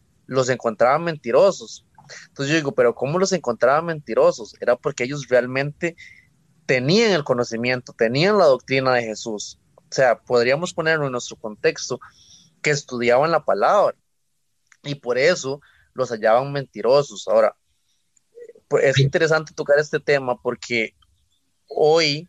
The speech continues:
Speaker 1: en día hay muchos que se están dejando engañar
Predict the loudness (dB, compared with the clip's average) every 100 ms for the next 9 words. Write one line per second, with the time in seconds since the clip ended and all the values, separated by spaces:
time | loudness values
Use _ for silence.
0 | _ -6 -6 -2 0 2 0 -2 _ _
1 | _ _ _ _ _ -2 0 2 0 0
2 | 0 0 -2 -10 -18 _ -6 -4 0 0
3 | 0 0 0 0 0 0 0 0 0